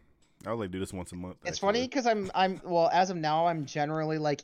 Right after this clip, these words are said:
Speaker 2: in the podcast pretty frequently, but I always feel like I'm a guest whenever I'm on this shit.
Speaker 1: Nah, you're in it now, buddy. You've been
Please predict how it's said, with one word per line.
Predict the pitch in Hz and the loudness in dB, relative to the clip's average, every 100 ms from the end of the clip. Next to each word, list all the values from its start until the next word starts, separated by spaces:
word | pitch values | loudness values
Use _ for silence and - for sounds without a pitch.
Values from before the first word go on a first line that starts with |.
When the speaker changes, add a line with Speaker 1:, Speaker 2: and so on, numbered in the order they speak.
| - | -6
Speaker 2:
in | 143 | -4
the | 156 | -2
podcast | 143 131 135 139 156 160 156 | -2 -2 -2 -2 -2 -2 -4
pretty | - 170 165 | -6 -4 -4
frequently, | 185 175 196 196 | -4 -6 -4 -4
but | 160 | -2
I | 143 | 0
always | 143 151 | 0 0
feel | 160 | -2
like | 147 | -4
I'm | 135 | -4
a | 117 | -4
guest | 127 120 - | -4 -6 -10
whenever | 123 123 120 | -10 -8 -8
I'm | 117 | -8
on | 123 | -10
this | 123 - | -8 -6
shit. | 135 127 - _ 95 | -4 -4 -6 _ -8
Speaker 1:
Nah, | 98 | -4
you're | 98 127 | -2 0
in | 110 98 | 0 -2
it | |
now, | 82 87 85 | -4 -6 -6
buddy. | 80 82 | -6 -6
You've | 107 | -4
been | 113 95 85 | -4 -4 -6